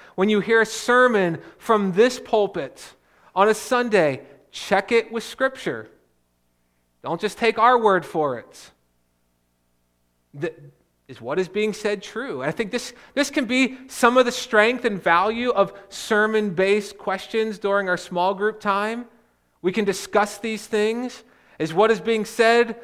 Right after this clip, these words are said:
found in the Scriptures? So we have these guidelines for worship.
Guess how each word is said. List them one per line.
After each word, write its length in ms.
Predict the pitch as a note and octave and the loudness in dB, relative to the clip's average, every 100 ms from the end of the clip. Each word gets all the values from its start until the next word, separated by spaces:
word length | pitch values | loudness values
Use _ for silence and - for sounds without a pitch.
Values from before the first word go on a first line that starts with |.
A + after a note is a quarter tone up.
| - _ | -20 _
found 580 | - G#3 G#3 A3+ A#3+ A#3 | 2 6 8 6 4 0
in 300 | A3 A3 A3+ | 0 0 0
the 80 | |
Scriptures? 880 | A3+ - A#3+ - F#3+ C#3 A#2 - - _ _ _ _ _ _ _ _ _ _ _ _ _ _ _ _ _ _ _ _ _ | -6 -2 -2 -2 -4 -4 -8 -18 -20 _ _ _ _ _ _ _ _ _ _ _ _ _ _ _ _ _ _ _ _ _
So 140 | - A#3+ | -4 0
we 100 | A#3 | 4
have 160 | A#3+ | 4
these 220 | A#3 A3 - | 4 -4 -2
guidelines 840 | - G3+ C#4+ C#4+ A3+ G3+ G3 G3 | 2 6 6 6 4 6 4 2
for 160 | A3+ | 2
worship. 640 | G#3+ A#3 C#4+ - C3+ - | 4 2 2 -2 -4 -6